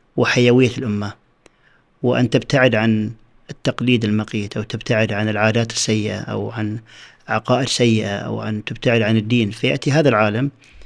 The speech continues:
ويرجع ال-، الأمة إلى ما يريده الله عز وجل ورسول من هذه الأمة، فيرجع إلى، آه، الرعيل الأول، ويرجع إلى قواعد الشريعة، ويرجع إلى أدلة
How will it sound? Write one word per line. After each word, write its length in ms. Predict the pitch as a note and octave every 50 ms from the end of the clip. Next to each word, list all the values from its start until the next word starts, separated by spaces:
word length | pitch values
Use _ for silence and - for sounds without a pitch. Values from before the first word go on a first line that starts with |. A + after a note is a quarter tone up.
| - - - - -
ويرجع 440 | C3 C#3+ E3+ F3 C#3+ B2+ C#3 A#2+
ال-، 240 | A2+ A2 A2 G#2+ -
الأمة 400 | - - - C3 B2 A#2 B2 C3
إلى 460 | D3 C#3+ C3 B2+ B2+ C3+ C#3 C#3+ - - -
ما 160 | D3 C3 C3
يريده 420 | B2+ B2 C3+ D3 C#3 C#3 A#2+ G2 - - - _ _ _ _ _ _ _ _ _ _ _ - _ _ -
الله 180 | - B2+ B2 B2
عز 180 | B2 A#2+ A2+
وجل 400 | A#2+ A#2 A#2 A2+ B2+ C3 C3 C3+
ورسول 460 | - - B2+ A#2+ A#2+ A2+ - - C#3 A#2+
من 80 | A2+
هذه 160 | A2+ B2 A#2+
الأمة، 340 | A#2 A#2 A2 G#2 G#2 G2+ G#2 _ _ _ _ _ _ _ _ _ _ _ _ _ _ _
فيرجع 520 | - B2+ B2 A#2+ B2 A#2+ A#2+ B2+ A#2 A2+
إلى، 280 | A2+ A2 A2 A2 A2 A2+ - _ - - _ _ _ _ - -
آه، 420 | - D3 D3+ D3+ D3 D#3 E3+ F3 D#3+
الرعيل 320 | D3+ B2 A2 A#2 B2 A#2
الأول، 440 | A2 A2 A2 G#2+ G#2 G#2+ G#2+ G#2+ G#2
ويرجع 380 | G#2+ A2 A2+ G#2+ A2 A#2+ G#2 G#2
إلى 500 | G#2 G2+ G#2 G#2+ G#2 G#2+ A2 A#2 C3 - C3 C3 - -
قواعد 360 | - B2 A#2 A#2 A2+ - G#2+ A2
الشريعة، 480 | - - - A2 A2 A2+ A2 G#2 G#2
ويرجع 420 | G#2+ A2 A2+ A2+ G#2 A2+ A2+ G#2 G#2+
إلى 100 | G#2+ A2
أدلة 400 | G#2+ A2+ A#2+ A2+ A2+ A#2 A2+